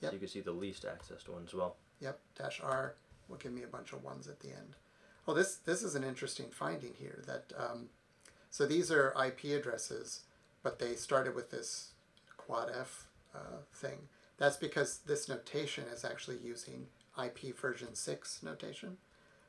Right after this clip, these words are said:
Speaker 1: but most accesses are from I P version four. These at the bottom are native accesses from I P version six,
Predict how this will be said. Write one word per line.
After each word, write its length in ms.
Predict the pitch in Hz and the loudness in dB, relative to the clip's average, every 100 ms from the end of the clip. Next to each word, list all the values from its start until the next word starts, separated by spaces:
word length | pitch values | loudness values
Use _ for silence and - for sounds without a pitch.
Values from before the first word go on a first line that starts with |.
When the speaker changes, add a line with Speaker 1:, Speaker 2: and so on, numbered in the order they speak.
| - | -2
Speaker 1:
but 140 | 143 | -2
most 460 | 160 175 185 - - - - - - | 8 10 10 8 -4 -14 -20 -16 4
accesses 600 | 147 147 143 127 127 135 | 6 6 2 -2 -2 -2
are 100 | 120 | -4
from 240 | - 120 | -4 -4
I 120 | 117 - | -4 -6
P 140 | - | -6
version 360 | 120 127 117 110 | -6 -4 -4 -8
four. 480 | - - 127 123 151 - - _ - - - - - - - | -10 -2 4 4 4 -2 -20 _ -20 -20 -20 -20 -20 -20 -4
These 280 | 143 208 214 | 2 4 6
at 100 | - | 4
the 80 | - | 4
bottom 540 | 139 196 147 113 117 - - - - - - | 4 6 4 0 -6 -12 -20 -20 -20 -6 4
are 420 | 120 123 123 - - - - _ - - _ - | 6 8 6 2 -8 -20 -20 _ -20 -20 _ -8
native 440 | 135 143 147 147 135 | 0 2 2 2 2
accesses 560 | 123 - 113 - 104 | 0 0 -4 -4 -6
from 180 | - 120 | -6 -6
I 160 | 123 123 | -4 -4
P 200 | - 117 110 | -4 -8 -6
version 420 | 117 113 110 113 | -4 -4 -4 -8
six, 580 | - - 123 - - - | -6 -4 -4 -6 -8 -10